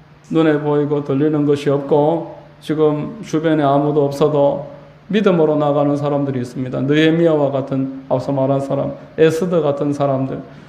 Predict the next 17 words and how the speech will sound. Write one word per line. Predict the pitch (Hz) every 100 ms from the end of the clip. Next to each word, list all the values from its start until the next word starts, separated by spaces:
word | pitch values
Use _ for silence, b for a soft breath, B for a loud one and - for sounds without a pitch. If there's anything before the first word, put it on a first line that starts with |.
| B -
이 | 170
왕궁에 | 160 160 165 196 202 165
내가 | 160 151 160
이제 | 147 151 151 - - -
호화롭게 | 170 175 196 175
살아갈 | 170 165 156 156
수 | 156
있는 | 147 147 143 B B B -
보장이 | 160 196 196 175
되어 | 170 170
있지만 | 170 160 139 139 143
죽으면 | 147 214 226 202 175 165
죽으리라 | 185 175 156 147 147
그러면서 | 147 151 147 139
하나님의 | 147 175 165 156 147
나라를 | 151 160 156 147
위해서 | 139 139 143 175 208 208